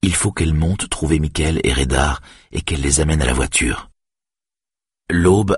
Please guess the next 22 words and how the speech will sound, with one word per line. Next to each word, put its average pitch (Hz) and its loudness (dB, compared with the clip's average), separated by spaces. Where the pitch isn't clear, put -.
a 85 -2
sans - 0
doute 95 -6
commencé 87 0
à 73 -2
pointer, 78 -4
car 76 0
il 80 0
est 76 -2
possible 78 -2
désormais 80 2
de 67 -2
distinguer 76 0
les 60 -2
tableaux 73 0
au 67 0
mur 85 0
et 76 0
les 73 -2
contours 85 -2
des 76 0
meubles. 62 -4